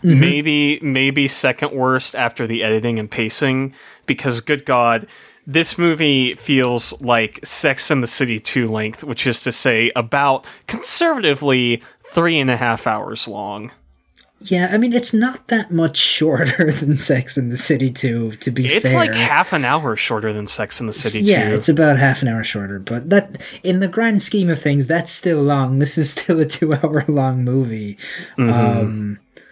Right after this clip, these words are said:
Speaker 1: yeah, God, it, it's so fucking slow. It's so bad. Like,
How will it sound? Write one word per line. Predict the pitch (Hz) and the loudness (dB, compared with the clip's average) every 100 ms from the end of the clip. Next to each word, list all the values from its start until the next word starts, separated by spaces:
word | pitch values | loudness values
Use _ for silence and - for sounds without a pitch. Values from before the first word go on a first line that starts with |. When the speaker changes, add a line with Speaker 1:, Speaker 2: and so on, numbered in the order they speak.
| _ _ _ | _ _ _
Speaker 1:
yeah, | - 139 139 131 | 2 6 6 4
God, | 139 135 127 | 4 4 4
it, | 135 - - - - - - _ _ | 0 -4 -8 -10 -20 -20 -20 _ _
it's | - 139 - | -4 -2 2
so | - - - 117 117 113 110 | 2 2 0 2 2 0 -2
fucking | 104 - 113 - 113 | -4 -4 -4 -4 -4
slow. | 107 - 120 117 113 107 104 101 _ | 0 2 2 2 0 -2 -4 -8 _
It's | 135 135 135 | -2 0 2
so | - - - - 131 123 117 | 2 2 2 2 2 2 0
bad. | 107 110 110 104 117 | 0 -4 -4 -6 0
Like, | 147 139 - | 4 4 0